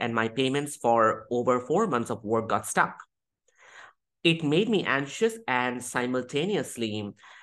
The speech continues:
as I did not process the pain of abandonment I had suffered a few months back, I was on the verge of depression.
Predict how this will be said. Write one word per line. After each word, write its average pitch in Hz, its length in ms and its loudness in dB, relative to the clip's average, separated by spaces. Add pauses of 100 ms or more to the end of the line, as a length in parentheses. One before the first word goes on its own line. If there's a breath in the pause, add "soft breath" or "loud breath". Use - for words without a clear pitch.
(180 loud breath)
as 120 180 2
I 123 140 4
did 117 160 -2
not 120 220 -2
process 139 320 -2
the 123 100 -4
pain 120 180 -2
of 117 80 0
abandonment 113 880 -2
I 123 140 0
had 120 160 -4
suffered 120 320 0
a 110 200 -4
few 147 140 0
months 107 300 -2
back, 135 320 2
I 123 100 0
was 117 160 -2
on 117 60 -4
the 110 100 -2
verge 110 220 0
of 104 100 -2
depression. 95 600 -6